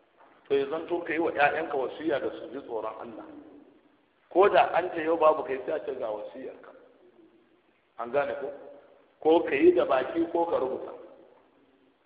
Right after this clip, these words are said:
Ko kuma kana da ɗan wayanka ka danna ka faɗa. Ka yi recording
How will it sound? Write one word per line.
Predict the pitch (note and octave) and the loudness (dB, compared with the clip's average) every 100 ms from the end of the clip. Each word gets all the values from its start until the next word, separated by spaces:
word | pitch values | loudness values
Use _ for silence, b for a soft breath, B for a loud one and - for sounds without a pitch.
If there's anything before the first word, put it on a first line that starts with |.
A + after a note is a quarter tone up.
| _ _ _ _ _ | _ _ _ _ _
Ko | D3+ D#3 | -4 -4
kuma | E3 F3 | 0 0
kana | F#3 F3 | 2 2
da | D3 | 0
ɗan | C3+ D#3+ | -2 0
wayanka | E3+ D#3 C3+ A#2+ | 0 -2 -4 -4
ka | B2+ | -2
danna | D3 F3 D#3 | -2 0 -2
ka | G#2+ G#2+ | -4 -8
faɗa. | G#2 A2+ - - - - _ _ - | -8 -10 -12 -18 -20 -20 _ _ -10
Ka | A2+ | -6
yi | |
recording | B2 C3 D#3 B2+ | -4 -4 -4 -6